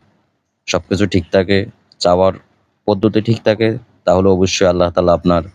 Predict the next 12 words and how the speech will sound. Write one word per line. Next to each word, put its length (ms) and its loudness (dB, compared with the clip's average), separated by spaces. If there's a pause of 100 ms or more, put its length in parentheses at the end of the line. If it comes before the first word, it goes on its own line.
(380)
মনের 260 4
আশা 300 0
কবুল 280 -2
করবেন। 400 -2 (440)
ইনশাআল্লাহ 380 0
আপনার, 220 -2 (800)
আল্লাহ 220 2
তাআলা 160 0
আপনার 200 0
সন্তান 380 -4
দান 160 0
করবেন। 360 -2